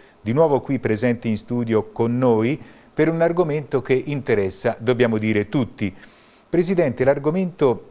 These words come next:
che ci si domanda e che molti consumatori si chiedono è: mercato libero o libero abuso?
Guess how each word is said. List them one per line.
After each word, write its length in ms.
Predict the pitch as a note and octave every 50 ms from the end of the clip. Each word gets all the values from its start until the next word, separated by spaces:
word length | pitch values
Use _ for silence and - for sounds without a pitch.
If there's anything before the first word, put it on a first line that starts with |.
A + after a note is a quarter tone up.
| - -
che 360 | - - A#2+ A#2 A#2 A2+ - -
ci 160 | - - A#2
si 160 | A2 - C3
domanda 680 | A#2+ B2 A#2+ A2+ G#2+ G2 F2+ F2 E2 D2+ F2 F2 - -
e 140 | - A2 G#2
che 120 | - A2+
molti 380 | G#2+ A#2 C#3 C3 F3 - - B2
consumatori 720 | - A2+ G2+ F#2+ - - G#2 G2+ G2 - A#2+ A#2+ A#2 A2 G2+
si 200 | - - - F#2+
chiedono 580 | - A#2+ G#2+ F#2+ F2 D2+ E2+ E2 E2 D#2+ - -
è: 240 | - C#3 B2+ G#2 -
mercato 580 | - A2 B2+ C#3+ C3+ C3 - - - E3 - C3+
libero 640 | C3+ D#3+ F#3+ F#3+ C#3+ A#2 G#2 F#2+ F2 D#2 - - - - _ -
o 120 | C#3 C#3
libero 540 | C3+ C3 C3 D#3 D#3 C3+ C3+ B2+ A#2 G#2+ G2+
abuso? 580 | F#2+ D#2 D2+ D2 C#2 B1+ - - - - -